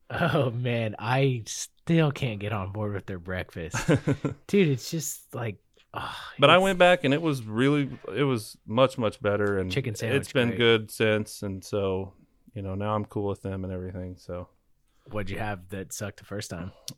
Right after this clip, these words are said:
Speaker 2: Um,
Speaker 1: Or did you eat the same thing twice?
Speaker 2: s-, yeah, somewhat. Um, the first time it was their meatball day when they had their meatball subs on special.
Speaker 1: Mm.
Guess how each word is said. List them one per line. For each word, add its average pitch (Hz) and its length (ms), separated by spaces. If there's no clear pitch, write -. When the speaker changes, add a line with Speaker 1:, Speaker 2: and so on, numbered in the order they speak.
Speaker 2:
Um, 127 460
Speaker 1:
Or 139 40
did 147 160
you 135 80
eat 123 120
the 123 100
same 113 260
thing 107 200
twice? 104 420
Speaker 2:
s-, - 540
yeah, 131 200
somewhat. 113 720
Um, 104 460
the - 80
first 147 300
time 117 420
it 113 60
was 107 240
their 101 200
meatball 98 840
day 104 280
when 101 140
they 95 80
had 92 160
their 92 80
meatball 92 380
subs 98 280
on 98 140
special. 98 500
Speaker 1:
Mm. 87 140